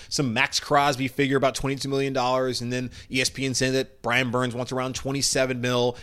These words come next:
And I just keep saying the Panthers really have much leverage. You let go of Brian Burns, we got a couple of guys that are gonna be free agents that you're probably not bringing back anyways,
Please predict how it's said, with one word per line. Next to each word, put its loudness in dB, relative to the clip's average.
And -4
I 4
just 0
keep -6
saying 0
the -14
Panthers 0
really 4
have 6
much 2
leverage. 2
You 2
let 8
go 8
of 2
Brian 4
Burns, 6
we -14
got 2
a -6
couple 4
of 6
guys 4
that 6
are 6
gonna 2
be 0
free 4
agents 2
that 0
you're 2
probably 4
not 2
bringing 0
back 0
anyways, 2